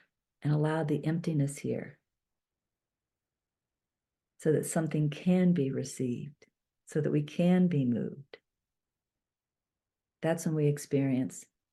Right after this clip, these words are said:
the wonders. So again, chapter eleven, the value of emptiness.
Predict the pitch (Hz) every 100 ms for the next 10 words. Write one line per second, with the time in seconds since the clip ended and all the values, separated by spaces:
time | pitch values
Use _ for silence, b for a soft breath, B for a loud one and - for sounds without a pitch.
0 | _ _ - 131 131 131 110 - - -
1 | _ _ _ _ _ _ _ _ _ _
2 | _ _ _ _ _ _ _ _ _ _
3 | - B B _ _ _ _ _ _ _
4 | _ _ _ _ _ _ _ _ _ _
5 | _ - 160 151 147 131 135 156 156 -
6 | 170 156 143 143 135 135 160 160 160 156
7 | 160 - _ - 147 143 139 113 98 -